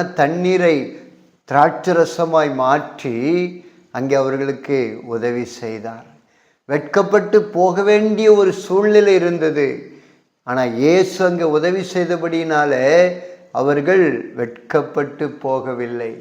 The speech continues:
எல்லாரும் வாழ்த்திட்டு போறாங்க, மாப்பிள்ளை வந்து வாழ்த்திட்டு போறாங்க. எல்லாரும் ஆரம்பத்துல நல்ல ரசத்தை கொடுப்பாங்க, பின்னாடி ருசி குறைந்ததை கொடுப்பாங்க. ஆனா நீரோ பின்னாடி கொடுக்கிற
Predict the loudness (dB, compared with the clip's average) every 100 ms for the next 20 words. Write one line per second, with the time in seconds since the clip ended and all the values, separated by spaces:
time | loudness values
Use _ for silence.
0 | -16 -4 2 4 4 4 6 4 2 -4
1 | -4 -4 0 2 2 -2 -8 -12 -20 _
2 | _ 2 2 2 0 0 0 0 4 6
3 | 4 0 -6 -4 -2 0 0 0 -4 -6
4 | -12 -20 _ -8 2 6 6 6 6 4
5 | 4 0 -2 0 2 4 4 4 2 2
6 | 0 -4 -4 -2 -2 0 0 0 2 0
7 | -2 -12 -20 -6 -2 2 4 4 2 -2
8 | -4 -2 4 4 4 2 2 0 -2 0
9 | 0 0 0 -2 -4 -14 -6 0 4 4
10 | 4 2 4 6 6 6 6 4 2 -4
11 | -18 -10 -4 4 6 6 4 2 0 2
12 | 2